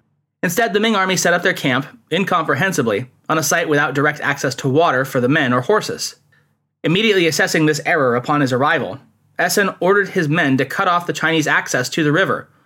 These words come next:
while the rest of his army moved to encircle them that night. As dawn broke on September the first, the Chinese forces woke to find themselves in a truly dire situation.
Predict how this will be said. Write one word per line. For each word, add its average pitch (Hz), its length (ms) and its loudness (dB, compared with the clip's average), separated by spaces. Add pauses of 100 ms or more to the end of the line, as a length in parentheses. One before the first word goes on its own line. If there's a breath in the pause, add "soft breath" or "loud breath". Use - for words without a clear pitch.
(140)
while 123 120 0
the 127 80 2
rest 151 240 0
of 156 60 0
his 143 100 0
army 139 220 4
moved 131 440 2
to 135 120 -2
encircle 139 340 0
them 113 280 -2
that 107 160 -4
night. 120 380 -4 (880)
As 139 140 -6
dawn 185 220 -2
broke 190 220 -2
on 151 120 -6
September 147 360 -8
the 170 80 -6
first, - 480 -8 (300)
the 139 60 0
Chinese 196 320 0
forces 170 340 0
woke 156 220 2
to 147 80 -6
find 160 240 0
themselves 147 400 2
in 143 120 0
a 147 80 4
truly 156 360 0
dire 131 340 2
situation. 131 720 -2